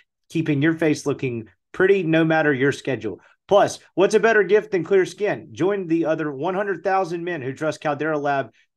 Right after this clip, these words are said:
to show your best self and first impression this fall. Plus,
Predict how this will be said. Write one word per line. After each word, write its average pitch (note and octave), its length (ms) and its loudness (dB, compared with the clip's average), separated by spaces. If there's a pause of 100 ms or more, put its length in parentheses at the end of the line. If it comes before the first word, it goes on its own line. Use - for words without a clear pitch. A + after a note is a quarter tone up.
(120)
to C#3 100 -6
show E3 160 -2
your E3 220 2
best D#3+ 300 0
self C#3 260 -2 (260)
and C3+ 180 -8
first D#3 260 -2
impression C3 460 -6
this B2 180 -2
fall. - 360 -2
Plus, - 320 0